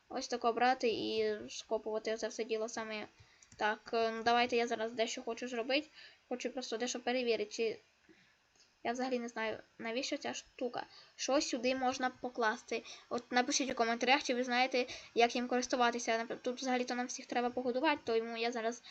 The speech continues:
буду, ясне діло, годувати. Я просто хочу дещо перевірити. Я взагалі не знаю, навіщо це нам.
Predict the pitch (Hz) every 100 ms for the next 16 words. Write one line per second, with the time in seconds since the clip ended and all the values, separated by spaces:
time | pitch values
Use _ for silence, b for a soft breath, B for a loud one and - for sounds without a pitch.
0 | B - 262 269 285 294 277 294 302 294
1 | 294 226 226 226 - 302 277 285 262 240
2 | - - - 233 247 262 240 240 233 220
3 | - - _ _ _ _ - - - 233
4 | 240 254 247 233 233 220 220 233 262 247
5 | 240 233 220